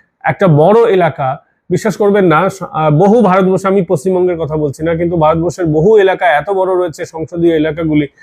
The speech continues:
বা সাংসদরা জানেনও না তাদের এলাকার কোন এলাকার কি সমস্যা রয়েছে। দমদম সংসদীয় এলাকায় যদি ধরেন, তাহলে দেখবেন একদম খর্দা থেকে শুরু করে দমদম অবধি। এটা তো ঠিক আছে, কিন্তু ভৌগোলিকভাবে বেশ কয়েকটা, আমি পশ্চিমবঙ্গের উদাহরণ দিচ্ছি, কলকাতার পাশেরই উদাহরণ দিচ্ছি।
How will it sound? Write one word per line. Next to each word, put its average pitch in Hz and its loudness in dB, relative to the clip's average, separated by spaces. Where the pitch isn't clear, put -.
বা 190 2
সাংসদরা 196 2
জানেনও 185 4
না 170 -2
তাদের 175 2
এলাকার 180 0
কোন 185 2
এলাকার 175 2
কি 156 0
সমস্যা 127 -6
রয়েছে। 107 -10
দমদম 190 4
সংসদীয় 190 2
এলাকায় 175 2
যদি 180 0
ধরেন, 151 -2
তাহলে 185 4
দেখবেন 180 2
একদম 180 2
খর্দা 165 0
থেকে 170 2
শুরু 165 0
করে 156 2
দমদম 123 0
অবধি। 98 -12
এটা 214 2
তো 240 4
ঠিক 190 0
আছে, 143 0
কিন্তু 190 2
ভৌগোলিকভাবে 190 2
বেশ 180 0
কয়েকটা, 175 -2
আমি 160 -2
পশ্চিমবঙ্গের 170 -4
উদাহরণ 160 -2
দিচ্ছি, 160 -6
কলকাতার 185 2
পাশেরই 151 -4
উদাহরণ 127 -4
দিচ্ছি। 110 -14